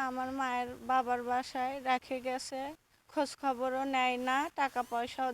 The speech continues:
দেয় না। আমি যে বাবার বাড়িতে থাকবো, আমার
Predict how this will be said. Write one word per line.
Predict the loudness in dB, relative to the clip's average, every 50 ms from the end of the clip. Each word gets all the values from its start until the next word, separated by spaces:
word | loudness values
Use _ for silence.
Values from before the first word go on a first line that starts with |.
| -2 -2
দেয় | -2 -2 -2 -4 -8 -10
না। | -10 -12 -14 -14 _ _ _ _ -20 -20 -20 -20 -12 _ -2 0
আমি | 0 0 0 0
যে | 0 2 4 6
বাবার | 6 6 6 4 2 2 2
বাড়িতে | 0 0 0 0 -2 -4 -4 -6 -4 -4 -2
থাকবো, | -2 -2 -2 -4 -4 -2 0 0 0 0 -2 -4 -6 -6 -4
আমার | -2 0 0 2